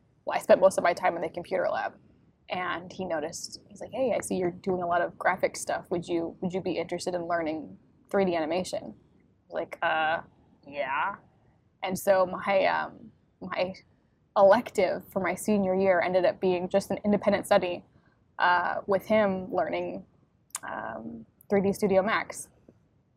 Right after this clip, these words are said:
And so he and I stayed in touch, um, and his wife, his wife went to presentation too, and,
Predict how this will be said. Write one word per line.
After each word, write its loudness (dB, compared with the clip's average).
And -8
so 0
he 4
and 6
I 6
stayed 4
in 0
touch, 2
um, -6
and -2
his -2
wife, 0
his -4
wife 2
went -6
to -8
presentation -8
too, -6
and, -10